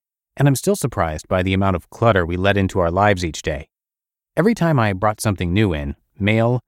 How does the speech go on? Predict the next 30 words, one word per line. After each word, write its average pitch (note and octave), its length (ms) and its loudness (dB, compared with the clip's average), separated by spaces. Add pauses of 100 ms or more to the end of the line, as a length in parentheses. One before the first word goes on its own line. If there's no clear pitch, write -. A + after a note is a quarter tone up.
(220)
letters, G#2 500 -2 (100)
books, - 480 -4 (140)
ideas, G#2 560 -2 (320)
shopping G2 420 0
bags, F#2+ 440 -2 (480)
I C#3+ 60 -4
tried F3 260 2
to D#3+ 80 4
make B2+ 180 2
a F2 80 -2
conscious B2+ 500 0 (120)
effort E2+ 380 -4
that F#2+ 160 -8
the - 80 -10
stuff - 340 2
I A#2+ 80 4
was G2 160 -2
bringing G2+ 340 2
with B2 160 0
me E2 140 -4
was E2+ 180 -8
valuable F2+ 640 -2 (160)
and B2 140 -4
that B2 80 -2
I B2+ 40 0
was B2 140 -2
also C3+ 380 0
taking B2 400 -4
enough A2+ 200 -4
stuff - 300 -2